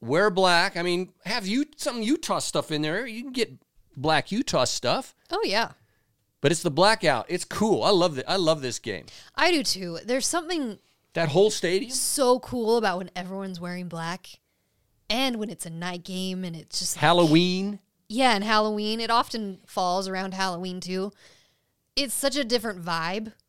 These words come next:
Speaker 2: I love it. And then the team's gonna wear all black.
Speaker 1: So all you freaks out there, this gives you an opportunity to let your freakdom come out.
Speaker 2: Get your inner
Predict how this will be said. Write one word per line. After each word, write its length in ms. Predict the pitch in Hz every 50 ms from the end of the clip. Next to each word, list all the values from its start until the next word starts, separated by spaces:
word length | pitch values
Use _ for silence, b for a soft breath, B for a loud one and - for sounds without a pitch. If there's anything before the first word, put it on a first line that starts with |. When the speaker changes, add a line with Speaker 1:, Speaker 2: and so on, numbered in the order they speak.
| _ _ _
Speaker 2:
I 80 | 175
love 260 | 175 180 170 180 180 143
it. 140 | - - _ _ _ _ _ -
And 140 | 220 214
then 80 | 208 185
the 60 | 180 180
team's 420 | - - - 240 220 214 208 190
gonna 220 | - 214 202 208
wear 180 | 202 208 202 196
all 160 | 202 202 202
black. 440 | 196 208 202 196 190 185 - _ - - _ _ _ b b b b b b b b b
Speaker 1:
So 120 | - 156 156
all 100 | 175 175
you 120 | 170 160
freaks 400 | - - - 190 226 233 - -
out 200 | 135 117 110 -
there, 100 | 127 131
this 140 | 151 175 160
gives 180 | 160 151 131
you 40 | 143
an 60 | 143
opportunity 460 | 143 139 - 139 - - 156 151 147 135
to 80 | 135
let 140 | 135 143 127
your 80 | 131 -
freakdom 580 | - - 180 196 226 - - 120 131 123 120
come 160 | - 139 151
out. 200 | 170 214 262 - B B B B B B B B B B B _ _
Speaker 2:
Get 220 | - 190 190 - -
your 100 | 302 320 - 226
inner 460 | 214 214 220 226 240 262 277 285